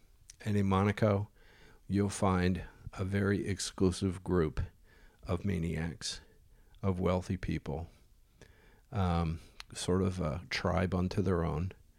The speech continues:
and, um, but always great respect for boating and a great, and a great time to go boating there. And it's a great place to see amazing boats. So if that is something that you're really interested in,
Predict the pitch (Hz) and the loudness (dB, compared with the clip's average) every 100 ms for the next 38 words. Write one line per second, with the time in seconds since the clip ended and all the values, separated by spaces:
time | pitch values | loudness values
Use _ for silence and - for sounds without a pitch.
0 | - - - - - - - 95 92 90 | -20 -20 -20 -20 -20 -18 -4 0 2 2
1 | 92 90 92 92 90 90 90 - 95 104 | 2 0 0 0 2 0 -4 -8 0 4
2 | 104 107 107 - 104 104 - - 95 - | 6 4 2 2 2 2 -2 -2 -2 -2
3 | 95 87 78 78 - - - 92 90 95 | -2 0 0 -4 -10 -16 -4 -2 2 2
4 | 87 82 - _ - - 95 87 101 - | 4 2 -4 _ -14 -4 -2 2 2 2
5 | - 98 90 82 82 73 78 71 73 76 | -2 2 2 0 -4 -4 -4 -4 -6 -8
6 | - 80 - - _ - - - - 92 | -10 -12 -14 -20 _ -20 -20 -14 -6 -2
7 | 90 87 78 82 92 - - - 90 - | -2 -2 -6 0 0 0 -2 2 2 0
8 | - - - - 87 82 82 - - - | -4 -2 0 0 0 -2 -6 -12 -20 -20
9 | - - - 104 87 85 87 82 78 69 | -20 -20 -4 2 4 4 2 0 0 -2
10 | - - - - - - - - - - | -4 -8 -10 -10 -20 -20 -20 -14 -8 -2
11 | 87 87 - 98 104 101 - 92 - 92 | -2 -2 2 4 4 2 2 0 0 -2
12 | 87 92 87 87 82 85 90 - 82 85 | -2 -2 0 2 2 0 -4 -2 0 0